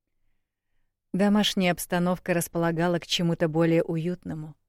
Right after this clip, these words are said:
вроде того вечера, что мы с Ташей подготовили как подарок на день рождения Ирны. Присутствие мрачного хмыря несколько смазывало картину,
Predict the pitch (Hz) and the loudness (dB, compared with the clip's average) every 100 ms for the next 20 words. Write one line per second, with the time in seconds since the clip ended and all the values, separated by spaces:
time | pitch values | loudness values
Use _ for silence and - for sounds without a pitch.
0 | _ _ - 208 196 190 190 185 185 208 | _ _ -2 2 2 2 2 2 4 2
1 | - 185 165 - 180 170 165 - 185 - | 2 -2 -2 -2 2 2 0 -2 -2 -2
2 | 175 170 170 170 196 180 175 175 175 - | -2 2 2 2 2 2 2 0 -6 -2
3 | 165 170 185 175 170 160 165 165 160 151 | 0 0 0 -2 -4 -2 0 0 -4 -2
4 | 170 170 180 - 180 151 156 - _ _ | 0 0 -2 -4 -6 -4 -8 -10 _ _
5 | _ _ _ _ _ _ _ _ _ - | _ _ _ _ _ _ _ _ _ 0
6 | 208 247 220 - 202 196 196 - - 175 | 2 2 0 2 4 6 4 2 2 2
7 | 175 170 170 196 190 _ _ _ _ 220 | 2 0 2 2 -2 _ _ _ _ 4
8 | 240 - 214 - 196 208 226 190 165 156 | 4 4 0 0 -2 2 2 2 0 0
9 | 156 170 156 165 156 | -2 -4 -4 -2 -4